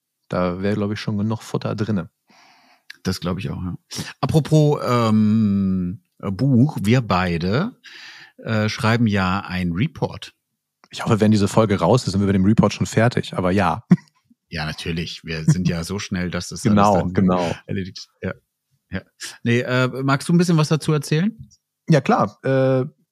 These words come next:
Speaker 1: wir sind ja, du genauso wie ich, also ich, glaub ich, aus, äh, lokaler Gegend und du, weil du einfach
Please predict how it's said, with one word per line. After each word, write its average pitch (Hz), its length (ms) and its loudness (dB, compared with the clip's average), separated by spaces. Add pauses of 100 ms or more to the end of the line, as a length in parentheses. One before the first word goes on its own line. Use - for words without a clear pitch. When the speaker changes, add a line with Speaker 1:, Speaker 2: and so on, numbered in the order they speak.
(160)
Speaker 1:
wir 139 320 0
sind 170 200 0
ja, 147 380 2 (540)
du 143 280 2
genauso 117 400 4
wie 127 100 2
ich, - 220 0
also 101 200 -2
ich, 120 140 -2
glaub 117 220 2
ich, 107 140 -2
aus, 107 320 0
äh, 98 320 0
lokaler 123 680 2
Gegend 143 480 4
und 107 320 2
du, 110 160 0
weil 101 120 2
du 107 80 -2
einfach 101 460 0